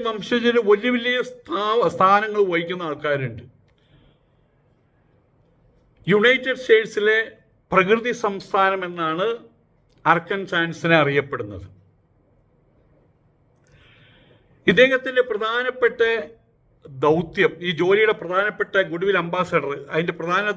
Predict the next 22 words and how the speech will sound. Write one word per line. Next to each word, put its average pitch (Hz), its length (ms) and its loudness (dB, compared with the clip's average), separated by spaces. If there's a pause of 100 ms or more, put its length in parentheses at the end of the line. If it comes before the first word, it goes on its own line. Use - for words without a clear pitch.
(140)
ദൗത്യം 151 400 2 (680)
ആഗോളതലത്തിൽ 190 1160 4 (1300)
ഒരു 262 200 0
പി 247 100 -4 (120)
ആർ 269 100 0 (100)
ഒ - 20 -6 (140)
വർക്ക്, 208 260 -4 (160)
പബ്ലിക് 196 340 -2
റിലേഷൻസ് 196 520 0
ഓഫീസർ 175 420 -4
പോലെ 180 180 2 (120)
ഒരു 202 100 6 (160)
പബ്ലിക് 196 340 0
റിലേഷൻ, 190 340 0 (480)
ആ 180 120 2
ഒരു 208 180 8
വർക്ക്, 165 300 -2 (1200)
ആഗോളതലത്തിൽ 233 720 2 (100)
മികച്ച 202 320 0 (120)
ബന്ധങ്ങൾ 170 420 0 (160)
അവിടെ 170 240 -2
വരുന്നവർക്കും 190 580 2